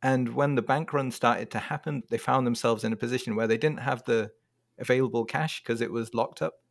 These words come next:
in longer term investments. And in order to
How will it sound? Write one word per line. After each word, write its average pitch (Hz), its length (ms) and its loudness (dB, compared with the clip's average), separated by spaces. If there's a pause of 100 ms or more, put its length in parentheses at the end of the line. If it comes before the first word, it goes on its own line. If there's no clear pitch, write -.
(580)
in 113 400 0
longer 123 240 0
term 117 200 0
investments. 123 640 -4
And 117 340 -2
in 123 140 -2
order 135 220 2
to 120 340 -2